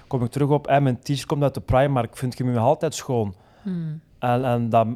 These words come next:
Speaker 1: en allee, je mocht gerust boer roepen. Dus ik, heb zo wat, ik speel er zo'n beetje mee en dat werkt. Dat is heel aanstekelijk en, en dat werkt keigoed. En zijn dat het soort dingen dat je dan,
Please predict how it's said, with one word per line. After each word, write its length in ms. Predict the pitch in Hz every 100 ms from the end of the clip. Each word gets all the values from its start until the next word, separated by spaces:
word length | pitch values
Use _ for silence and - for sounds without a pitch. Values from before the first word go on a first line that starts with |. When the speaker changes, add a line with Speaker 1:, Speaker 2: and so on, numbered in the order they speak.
| -
Speaker 1:
en 300 | 127 117 117 -
allee, 160 | 131
je 60 | 127
mocht 180 | 120 -
gerust 260 | 135 101
boer 200 | 127 143
roepen. 240 | 156 147 123
Dus 180 | 123
ik, 80 | 127
heb 120 | 135
zo 140 | 127 131
wat, 460 | 123 131 127 -
ik 100 | 139
speel 340 | - - 147 160
er 80 | 160
zo'n 180 | 175
beetje 240 | 165 170 151
mee 260 | 151 180 - - - -
en 140 | 127
dat 160 | 120 117
werkt. 460 | 135 123 - - 127
Dat 140 | 131 120
is 100 | -
heel 240 | 98 151
aanstekelijk 840 | 147 113 - 139 143 156 - - -
en, 200 | 123 123
en 320 | 123 117 113 107
dat 220 | 110 101
werkt 280 | 123 127 -
keigoed. 480 | 139 135 113 151
En 240 | 147 127 117
zijn 140 | 117
dat 200 | 131 156 -
het 140 | 135 -
soort 300 | 160 135 110
dingen 440 | 147 165 160 139
dat 200 | - 139
je 80 | 139
dan, 360 | 127 131 131